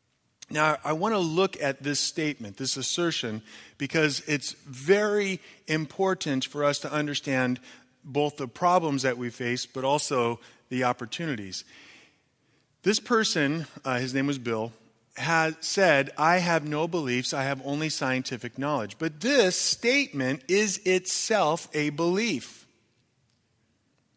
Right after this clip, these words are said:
He did not gain this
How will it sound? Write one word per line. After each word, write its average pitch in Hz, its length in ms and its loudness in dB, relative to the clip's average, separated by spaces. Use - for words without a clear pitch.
He 202 180 0
did 247 220 2
not 214 360 2
gain 196 540 2
this 170 500 2